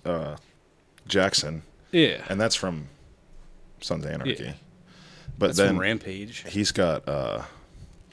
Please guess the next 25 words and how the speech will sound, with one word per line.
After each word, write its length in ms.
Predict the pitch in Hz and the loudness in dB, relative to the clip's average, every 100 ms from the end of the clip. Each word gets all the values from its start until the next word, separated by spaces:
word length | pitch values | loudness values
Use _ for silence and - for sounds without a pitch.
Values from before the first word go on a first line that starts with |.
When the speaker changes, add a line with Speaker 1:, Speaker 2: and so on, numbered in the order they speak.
| - | -8
Speaker 1:
yeah, 140 | 80 78 | -6 -4
Rampage 420 | 76 78 73 73 | -6 -6 -6 -6
Jackson. 280 | 80 69 - - - - | -6 -8 -12 -18 -16 -8
He's 160 | - 107 | -2 0
got 280 | 104 92 - - - - - - - | 2 0 -2 -12 -20 -20 -20 -20 -4
another 340 | 98 117 120 - - - | 2 4 4 0 -14 -16
kid, 280 | - 92 87 | -2 0 2
another 240 | 104 98 | 0 0
boy 180 | 82 110 | 2 2
coming 480 | 110 87 87 85 80 - _ _ - - | 2 -2 -2 -4 -8 -16 _ _ -14 -4
in 340 | 90 87 87 | -2 -2 -4
about 320 | 82 90 95 | -2 -2 -2
the 80 | 90 | -4
same 260 | - 92 87 | -4 -4 -4
time, 180 | 92 - | -6 -6
like, 160 | 92 | -6
a 60 | 80 | -6
month. 600 | 80 87 95 - - - - - - _ | -6 -8 -10 -12 -14 -16 -20 -20 -20 _
And 420 | 85 82 78 69 - | -6 -4 -4 -8 -10
he, 300 | - 87 85 | -10 -8 -4
they're 120 | 90 | -2
gonna 140 | 98 | -2
name 160 | 87 85 | -2 -6
him 180 | 80 78 | -6 -8
Lincoln. 300 | 82 - | -8 -10